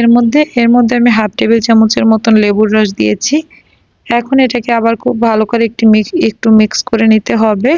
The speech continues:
এবার আমি এটাকে দশ মিনিটের জন্য রেস্টে রেখে দেব। আপনারা চাইলে আরও বেশি সময় রাখতে পারেন। তারপর আমি শুকনো উপকরণটা তৈরি করে নিচ্ছি। এখানে আমি হাফ কাপ পরিমাণে ময়দা, ওয়ান ফোর্থ কাপ পরিমাণে কর্নফ্লাওয়ার, হাফ চা চামচ পরিমাণে নিয়েছি গোলমরিচের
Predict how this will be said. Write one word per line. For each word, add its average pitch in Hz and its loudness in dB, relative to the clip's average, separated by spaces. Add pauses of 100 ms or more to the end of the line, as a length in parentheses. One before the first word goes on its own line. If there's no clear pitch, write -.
(720)
এবার 262 -4
আমি 285 -4
এটাকে 269 -8 (120)
দশ 220 -4 (100)
মিনিটের 254 -2
জন্য 247 -4 (140)
রেস্টে 208 -10
রেখে 247 -6
দেব। 247 -4 (180)
আপনারা 226 -6
চাইলে 233 -8
আরও 233 -6 (100)
বেশি 202 -10 (100)
সময় 226 -4
রাখতে 220 -12
পারেন। 226 -6
তারপর 220 -6
আমি 214 -6
শুকনো 214 -8
উপকরণটা 214 -8
তৈরি 208 -6
করে 208 -6
নিচ্ছি। 208 -10 (640)
এখানে 254 -4
আমি 254 -4
হাফ 220 -8
কাপ 226 -8 (100)
পরিমাণে 214 -6 (100)
ময়দা, 196 -8 (100)
ওয়ান 208 -4
ফোর্থ 208 -10
কাপ 208 -8
পরিমাণে 202 -6 (100)
কর্নফ্লাওয়ার, 202 -6
হাফ 190 -12
চা 202 -10
চামচ 196 -10 (100)
পরিমাণে 202 -8
নিয়েছি 202 -8 (100)
গোলমরিচের 190 -8